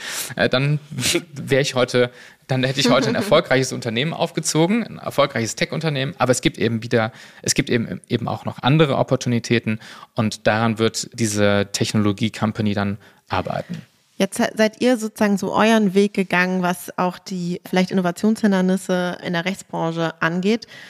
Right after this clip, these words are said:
Speaker 1: Mhm.
Speaker 2: Was würdest du denn sagen oder was prognostizierst du, wirst du wahrscheinlich nicht machen wollen, was <laughs> prognostizierst du denn anderen Kanzleien für die nächsten Jahre, wenn man sich da irgendwie gar nicht verändern möchte in dem Bereich?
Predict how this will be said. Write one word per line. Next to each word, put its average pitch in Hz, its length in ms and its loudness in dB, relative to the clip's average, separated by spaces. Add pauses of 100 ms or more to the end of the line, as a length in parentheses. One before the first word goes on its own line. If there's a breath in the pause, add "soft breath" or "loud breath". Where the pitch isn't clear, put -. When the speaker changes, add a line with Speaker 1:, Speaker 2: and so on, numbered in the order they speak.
(300 loud breath)
Speaker 1:
Mhm. 123 300 -4
Speaker 2:
Was 214 160 2
würdest 254 240 0
du 269 40 2
denn 240 180 4
sagen 214 460 4
oder 185 200 2
was 190 120 -2
prognostizierst 196 1200 2
du, 175 220 2
wirst 170 140 0
du - 20 -8
wahrscheinlich 160 360 -2
nicht 156 120 -2
machen 160 200 0
wollen, 147 160 -2 (300 loud breath)
was 196 160 6
<laughs> 196 120 4
prognostizierst 214 1000 2
du 196 80 4
denn 180 300 2 (340 loud breath)
anderen 202 400 4
Kanzleien 170 920 0
für - 180 -2
die 185 100 0
nächsten 180 340 0
Jahre, 175 520 2
wenn 185 140 2
man 175 340 0
sich - 440 -4 (140)
da 175 240 2
irgendwie 180 220 -2
gar 180 200 2
nicht 262 180 0
verändern - 380 -4
möchte - 300 -6
in 165 80 -2
dem 160 140 -2
Bereich? - 440 -6